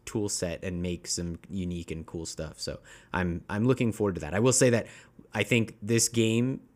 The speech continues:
will live and die by its sharing of content between users. Um, I think that with the Mario Maker games, it was great that you could get in there and play game, or play levels that people had created.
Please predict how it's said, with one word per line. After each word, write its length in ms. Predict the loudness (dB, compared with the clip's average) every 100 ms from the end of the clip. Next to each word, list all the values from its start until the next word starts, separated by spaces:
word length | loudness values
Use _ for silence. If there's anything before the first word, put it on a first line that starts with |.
| _ _
will 420 | 4 8 8 6
live 220 | 4 4 4
and 200 | 0 2
die 340 | 2 2 0
by 400 | 0 0 2 0
its 500 | -2 -4 -2 -4 -4 -6 _ _ _ _ _ _
sharing 580 | -2 2 4 4 2 -4 _ 2
of 260 | 2 2
content 560 | 2 4 4 2 -4 -4 -6
between 340 | -6 -2 0 2
users. 500 | 2 0 -2 -4 -10 -20 -20 -20 _ -2
Um, 580 | 2 4 2 0 -2 -6 _ -20 _ -4
I 120 | 0
think 200 | 0 2
that 240 | 0 -2
with 560 | -4 0 0 -2 -6 -20 _ _
the 760 | -6 -4 -4 -6 -6 -8 -8 -6
Mario 420 | -2 0 2 2
Maker 380 | 4 2 2 0
games, 640 | 2 2 2 2 0 -4 -10 -20 -20 _ _ _ _ _
it 140 | -4 -2
was 180 | -4
great 500 | -4 0 2 2 2
that 120 | -6 -4
you 120 | -4
could 240 | -2 0
get 160 | 0 2
in 140 | 0
there 160 | 0 0
and 180 | -2 -2
play 260 | 0 0
game, 300 | 0 -2 -2
or 160 | -2 -4
play 220 | 0 0
levels 420 | 0 0 -2 -2
that 360 | -4 -4 -6 _
people 240 | -6 -4 -4
had 180 | -6
created. 460 | -4 -2 0 0 -2